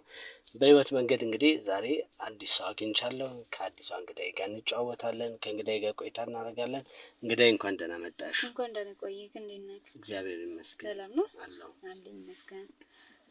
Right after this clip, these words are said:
Speaker 2: መጀመሪያ ስሜ ላስተዋውቅ፣ እ፣ ሰላም እባላለሁ።
Speaker 1: መልካም።
Speaker 2: እም፣ የተወለድኩት አዲስ አበባ ነው፣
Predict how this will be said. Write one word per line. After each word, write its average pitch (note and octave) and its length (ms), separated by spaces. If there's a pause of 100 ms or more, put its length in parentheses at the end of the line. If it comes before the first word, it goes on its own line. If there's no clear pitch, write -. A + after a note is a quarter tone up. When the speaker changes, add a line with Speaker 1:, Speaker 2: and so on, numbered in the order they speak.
(220)
Speaker 2:
መጀመሪያ G3+ 400
ስሜ G3+ 240
ላስተዋውቅ፣ G#3 440 (920)
እ፣ F#4+ 220
ሰላም G#4 380
እባላለሁ። F4+ 540 (140)
Speaker 1:
መልካም። - 420 (520)
Speaker 2:
እም፣ F#3+ 120 (400)
የተወለድኩት B3 680
አዲስ - 300
አበባ F3+ 300
ነው፣ D4 140